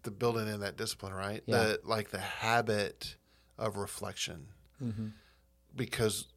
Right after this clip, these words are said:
Speaker 1: for some reason, uh, most people, we don't have to discipline ourselves to reflect on bad things,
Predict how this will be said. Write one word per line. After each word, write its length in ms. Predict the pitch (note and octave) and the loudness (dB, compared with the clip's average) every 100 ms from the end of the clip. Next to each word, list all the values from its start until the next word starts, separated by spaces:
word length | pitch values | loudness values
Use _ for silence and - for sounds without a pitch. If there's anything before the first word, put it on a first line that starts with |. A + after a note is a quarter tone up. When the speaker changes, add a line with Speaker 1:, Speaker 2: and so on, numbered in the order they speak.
| A2 | -8
Speaker 1:
for 160 | - | -2
some 300 | B2+ G3 G3 | 2 4 4
reason, 640 | C3+ B2 G#2 G2+ G2+ G2+ - _ - | 6 6 4 0 -2 -6 -10 _ -6
uh, 200 | A2 - - | -4 -4 -4
most 320 | A#2 C3 B2+ | 0 2 0
people, 320 | A#2+ A2 A2 | -4 -4 -2
we 100 | G#2+ | 0
don't 180 | A#2 G2 | 0 -2
have 640 | G2 A2 G#2+ G#2 G2+ - - - - _ _ - | 0 4 4 2 -4 -14 -16 -20 -20 _ _ -10
to 60 | |
discipline 580 | G#2 A#2 A2 - A2 G#2+ | -4 2 4 2 -2 0
ourselves 460 | G#2+ F#2+ G#2 G#2 - | 0 0 0 0 -2
to 80 | G2 | -6
reflect 440 | G2+ - G#2 - | -6 -2 -4 -4
on 140 | G2 | -10
bad 320 | F#2+ F2+ E2 - | -6 -4 -4 -6
things, 540 | E2 F2 - - | -10 -10 -10 -10